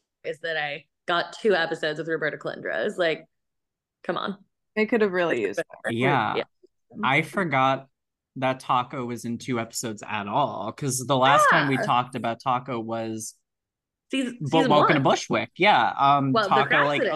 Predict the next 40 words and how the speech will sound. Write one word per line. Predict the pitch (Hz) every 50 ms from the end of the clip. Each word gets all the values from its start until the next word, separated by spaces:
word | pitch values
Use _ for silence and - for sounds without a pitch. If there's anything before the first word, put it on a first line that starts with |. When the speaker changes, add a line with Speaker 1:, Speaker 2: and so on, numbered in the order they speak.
| 156 151
Speaker 3:
opening | - 165 156 151 147 139
the | 147
beer | 123 123 131 131 131
bottle | 131 131 127 123 123 123
with | 120 123 _ -
their | 123 120
teeth. | 123 - - 139 123 123 120 120 - -
<laughs> |
Like, | - 135 135 - - - - 233 - - - 269 247 - - -
Speaker 1:
Yeah. | - - - 247 233 214 185 165 151 147
Speaker 3:
so | - - -
Speaker 1:
Oh | 220 220
my | 214 202 185
Speaker 3:
funny. | 180 185 180 131
Speaker 1:
God. | 151 - 139 165 175 208 220 220 _ _ _ _ _ _ _ _ _ _ _ _
So | - - - 202 196 196
Speaker 2:
Also, | 185 175 175
Speaker 1:
good. | 165 160 151 143 147 160 - - - _ -
Speaker 2:
name | 220 214 202 196 190 190 190 185 185 180
Taco | - - 185 147 135 110 - - - - 104 107 120 135 - - _ - _ _ _ -
is | 190 175 165
Speaker 1:
I | 180 185 185
know. | 175
Speaker 3:
Yeah. | 165 156 113 110 - 190 220 240 240 240 - _ _ _ -
Speaker 1:
But | 220 233
then | 247 220
Speaker 2:
her | 196 190
Speaker 1:
she's | 262 233
like, | 247 240 220
"I | 202 196
can | 202 226 220 240
tell | 233 214 190 185 190 190
when | 190 185 185
it's | 185 185 185 _ _
someone | - 185 180 180 175 175 180
thinks | - 170 170 -
it's | 175 165
pronounced | - - 180 165 160 165 165 -
like | - 165 156 _
taco." | _ - 156 160 - - - 233 247 277 - 302